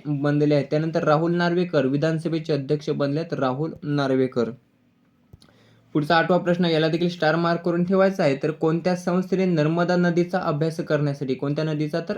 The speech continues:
नर्मदा नदीचा अभ्यास करण्यासाठी Center for नर्मदा रिव्हर बेसिन मॅनेजमेंट सुरू केलेले आहे? तर पर्याय ड, आयआयटी गांधीनगर. तर आयआयटी गांधीनगर या संस्थेने नर्मदा नदीचा अभ्यास करण्यासाठी Center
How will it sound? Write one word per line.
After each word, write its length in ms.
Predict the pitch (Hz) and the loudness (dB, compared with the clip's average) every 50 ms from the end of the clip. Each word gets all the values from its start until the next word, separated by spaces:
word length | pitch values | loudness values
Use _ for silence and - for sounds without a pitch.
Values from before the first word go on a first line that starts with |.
| - | -4
नर्मदा 520 | 147 156 147 147 151 151 147 147 143 147 143 | -4 0 0 2 2 2 2 2 2 2 0
नदीचा 360 | 143 139 131 131 127 - 123 | 0 0 -2 -2 -2 -2 -2
अभ्यास 260 | 123 120 127 120 - | -2 -2 -2 -4 -6
करण्यासाठी 640 | - 120 120 120 117 113 117 127 110 - 110 113 - - - - - - _ _ - - - | -6 -6 -6 -6 -6 -8 -8 -10 -8 -6 -8 -8 -8 -12 -20 -20 -20 -20 _ _ -8 -2 0
Center 300 | 160 160 165 160 180 175 | 2 2 2 2 0 0
for 280 | 180 175 190 175 175 170 | 0 2 2 2 2 2
नर्मदा 540 | 170 160 156 156 160 160 165 160 170 170 | 0 0 0 0 0 0 0 2 2 2
रिव्हर 460 | 151 147 151 156 156 160 165 165 165 160 | 2 0 0 0 2 2 2 2 2 2
बेसिन 440 | 147 147 151 151 151 - 165 156 | 2 2 2 2 2 0 -2 0
मॅनेजमेंट 500 | 160 156 156 151 156 151 151 160 160 165 | 0 0 0 0 0 0 -2 -2 -2 -4
सुरू 240 | 156 - 151 151 156 | -4 -2 0 0 0
केलेले 360 | 151 - 160 151 151 160 175 - - | 0 0 0 0 2 2 0 -2 -2
आहे? 200 | - 180 160 147 147 160 | -2 0 0 0 0 -2
तर 60 | 147 | -6
पर्याय 380 | 156 - 147 143 147 147 147 | -4 0 2 4 4 4 4
ड, 100 | 143 143 156 170 190 - - - | 4 2 -2 -4 -6 -8 -6 -2
आयआयटी 520 | - 139 139 139 139 143 143 - 165 151 | 0 2 2 2 2 2 0 0 -2 -2
गांधीनगर. 880 | 135 120 113 131 131 135 131 127 147 151 160 160 156 135 131 127 117 120 - - _ _ _ - - _ _ _ - | -2 0 0 2 2 2 2 2 0 0 2 2 2 2 2 2 2 0 -4 -14 _ _ _ -20 -20 _ _ _ -4
तर 100 | 165 165 - - | -4 -4 -2 0
आयआयटी 460 | 147 156 165 170 175 175 175 185 170 | 2 4 4 6 4 6 6 6 6
गांधीनगर 640 | 147 147 156 165 165 160 170 180 185 175 175 185 190 | 6 6 4 4 4 6 6 6 6 6 6 4 6
या 200 | 180 175 180 185 | 6 6 4 4
संस्थेने 720 | 180 - 180 180 185 180 - - 214 185 165 147 156 180 - - - _ - | 2 2 2 2 2 2 0 0 0 2 2 2 0 -2 -6 -12 -20 _ -6
नर्मदा 520 | 151 151 165 170 175 180 185 190 180 190 190 | -2 0 2 4 4 4 4 4 6 6 6
नदीचा 400 | 190 190 180 185 185 185 202 190 | 6 6 6 4 4 4 2 2
अभ्यास 360 | 185 190 175 160 190 190 190 | 2 2 2 4 2 2 2
करण्यासाठी 760 | 196 196 196 196 185 190 196 196 196 202 196 196 - 135 143 | 0 0 0 2 2 2 0 0 0 0 0 0 0 -2 0
Center 520 | 147 - - 175 175 175 175 180 190 185 | 0 0 0 2 2 2 2 2 2 2